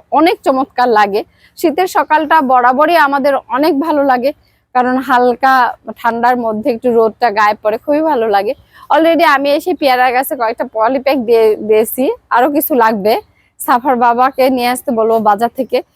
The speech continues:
এগুলো আসলে বাসায় ছিল, তো আমি ভাবলাম যে কয়েকটা দেই, বাসারগুলোই দেই। আর কাছ থেকে আমার পেঁয়াজের গাছগুলো দেখেন, আমি এখন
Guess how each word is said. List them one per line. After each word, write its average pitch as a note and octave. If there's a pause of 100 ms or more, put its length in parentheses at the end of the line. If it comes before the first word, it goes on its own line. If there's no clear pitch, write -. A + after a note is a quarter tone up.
(280)
এগুলো D4+ (400)
আসলে D#4+
বাসায় D4
ছিল, D#4 (540)
তো -
আমি D4
ভাবলাম D4
যে D4
কয়েকটা C#4
দেই, C4 (220)
বাসারগুলোই B3+
দেই। A3 (840)
আর A3 (220)
কাছ D4
থেকে F4+
আমার C#4+
পেঁয়াজের C#4
গাছগুলো C4 (100)
দেখেন, C#4+ (400)
আমি C4
এখন D4+